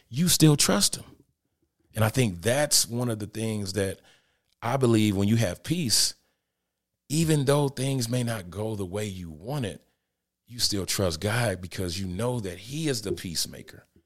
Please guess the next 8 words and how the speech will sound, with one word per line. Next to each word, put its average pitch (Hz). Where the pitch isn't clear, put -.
He 175
gives 117
us 85
healing. 98
He 180
gives 135
us 92
provision. 85